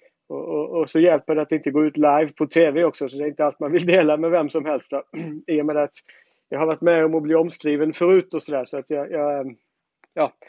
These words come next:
ni förstår, ni förstår poängen. <laughs> Men, eh, vi, vi, jag vet ju att Olav har talat om det här med, med Guds ödmjukhet, och jag talade rätt mycket om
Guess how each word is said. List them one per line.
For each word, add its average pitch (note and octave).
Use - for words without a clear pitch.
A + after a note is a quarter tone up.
ni F3+
förstår, F#3+
ni G#3+
förstår G#3+
poängen. E3+
<laughs> -
Men, F#3
eh, G3
vi, G3
vi, G3
jag G#3
vet A3+
ju G3+
att -
Olav G3+
har G3
talat D#3+
om D3
det C#3
här C3+
med, B2+
med B2
Guds D#3+
ödmjukhet, E3
och C3+
jag C#3+
talade D3
rätt C#3+
mycket D3+
om C#3